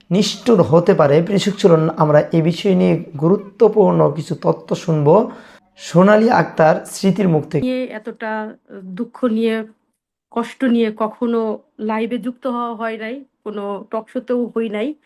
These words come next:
Speaker 2: আজকেই প্রথম। আর এমন একটা দিনে টক শোতে যুক্ত হলাম যে আজকে আটই মার্চ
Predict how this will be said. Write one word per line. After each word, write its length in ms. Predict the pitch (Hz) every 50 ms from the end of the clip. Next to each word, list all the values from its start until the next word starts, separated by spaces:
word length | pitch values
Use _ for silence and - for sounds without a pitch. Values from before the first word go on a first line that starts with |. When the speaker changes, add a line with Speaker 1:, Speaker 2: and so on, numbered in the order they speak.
| _ _ _ _ _ _ _ _
Speaker 2:
আজকেই 440 | - - 214 220 _ - 247 247 254
প্রথম। 520 | - - - 254 247 - - 262 262 262 254
আর 180 | 226 214 208
এমন 360 | - - - 233 262 269 294
একটা 260 | 302 311 302 _ 311 302
দিনে 400 | 233 214 262 247 262 262 254 254
টক 260 | 247 - - - -
শোতে 240 | - 214 214 294 247
যুক্ত 260 | 220 269 254 - -
হলাম 380 | 302 247 277 240 226 226 233
যে 80 | 226 233
আজকে 380 | 226 220 - _ - 247 247 247 247 _ _ _ _ _ _ _ _ _
আটই 320 | - 208 240 240 - 294 277
মার্চ 300 | 233 233 202 180 175